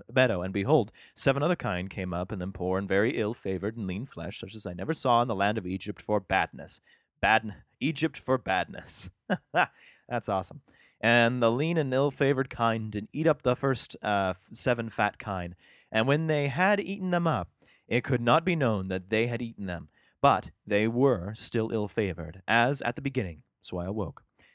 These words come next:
And I saw in my dream, behold, seven ears came up in one stalk, full and good, and behold, seven ears withered, thin, and blasted with the east wind, sprung up after them, and the thin ears devoured the seven good ears. And I told this unto the magicians, but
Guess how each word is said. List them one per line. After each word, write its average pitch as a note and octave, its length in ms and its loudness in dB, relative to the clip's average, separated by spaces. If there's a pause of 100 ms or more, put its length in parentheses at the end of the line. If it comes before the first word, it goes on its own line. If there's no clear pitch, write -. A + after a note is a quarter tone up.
(320)
And D#3 400 2
I B2 380 2
saw C#3+ 260 2
in D3 60 0
my C3+ 140 2
dream, B2 280 -4
behold, A2+ 380 0
seven F#2+ 280 -2
ears G#2+ 360 -4
came A2 300 -6
up G2 160 -4
in G#2 140 -6
one F2+ 160 -8
stalk, E3 340 0
full G2+ 200 -4
and F#2+ 140 -6
good, A2 160 0
and E3+ 80 -8
behold, A#2 240 -8
seven F#2+ 300 -4
ears G#2 260 -4
withered, C3+ 400 -2
thin, A2+ 380 -4
and F2 140 -8
blasted A2+ 440 2
with G2+ 120 -6
the A2+ 140 -12
east C3 220 -10
wind, F#2+ 460 -2 (240)
sprung A#2+ 380 0
up G#2 100 0
after G2+ 220 0
them, F2+ 200 -4
and F#2 120 -6
the F#2 40 -10
thin E3 200 -2
ears D3 260 -4
devoured A#2 340 2
the G#2+ 80 -8
seven G#2 380 -4
good A#2+ 260 0
ears. E2+ 440 -8 (360)
And G#2 220 0
I A2+ 720 2
told D#3 420 2
this F2+ 300 0
unto G#2 220 -4
the G#2+ 80 -8
magicians, F2+ 580 -6 (300)
but A2+ 300 4